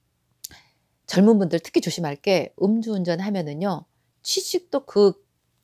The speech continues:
그것 때문에 잘 안 된대요. 왜냐면 한 번 음주운전 한 사람은 또 하잖아요. 그래서 회사에도 나중에 피해 볼 수 있기 때문에 음주운전 해가지고 걸린 사람들 취직도 잘 안 되고요. 영주 그 시민권자가 아니신 분들은 추방당할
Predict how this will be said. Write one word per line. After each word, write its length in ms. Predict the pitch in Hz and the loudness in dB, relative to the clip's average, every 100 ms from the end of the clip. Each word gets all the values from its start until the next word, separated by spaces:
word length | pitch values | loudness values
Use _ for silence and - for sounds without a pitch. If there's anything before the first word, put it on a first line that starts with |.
| _ | _
그것 200 | - 180 | -6 -2
때문에 280 | - 160 143 | 0 0 -2
잘 160 | - 156 | -6 -10
안 140 | 131 | -10
된대요. 320 | 143 143 135 | -10 -10 -4
왜냐면 320 | 175 175 165 165 - - - | -2 0 -2 -6 -14 -20 -6
한 240 | 330 320 | -2 0
번 180 | 311 - | 0 -2
음주운전 580 | 190 208 202 196 156 165 | 0 0 0 -4 -4 -6
한 120 | 185 | -6
사람은 240 | 185 165 - | -8 -8 -6
또 60 | 311 | -8
하잖아요. 680 | 330 190 131 135 151 147 - | -6 -8 -8 -8 -8 -8 -6
그래서 420 | 180 170 240 165 _ _ - _ _ _ _ 320 | -4 0 2 0 _ _ -20 _ _ _ _ -2
회사에도 400 | 359 339 294 262 | 0 2 2 2
나중에 400 | 143 160 156 170 | -2 -4 -4 -4
피해 220 | - 269 | -4 -4
볼 120 | 190 | -6
수 100 | - | -10
있기 160 | - 151 | -14 -10
때문에 540 | 143 147 185 196 143 _ _ _ _ _ | -8 -6 -4 -4 -6 _ _ _ _ _
음주운전 840 | 190 247 277 269 277 262 196 202 185 | 2 2 2 0 2 2 2 0 0
해가지고 400 | 165 160 156 156 | -2 -4 -6 -8
걸린 280 | 151 151 147 | -6 -6 -6
사람들 360 | 139 139 143 | -8 -8 -12
취직도 400 | - 269 - 233 | -10 -12 -4 -4
잘 160 | 214 190 | -2 -6
안 160 | - | -6
되고요. 460 | 135 127 131 160 202 _ _ _ _ 170 | -8 -6 -6 -6 -6 _ _ _ _ -2
영주 260 | 180 202 - _ _ | 0 0 -6 _ _
그 140 | 156 | -10
시민권자가 720 | 147 330 320 - 214 175 165 113 | -6 -2 -2 0 0 0 -4 -6
아니신 360 | 147 151 151 | -8 -8 -10
분들은 420 | 143 143 160 240 269 | -10 -8 -6 -6 -8
추방당할 680 | - 294 285 247 185 175 | -8 -6 -4 -4 -4 -6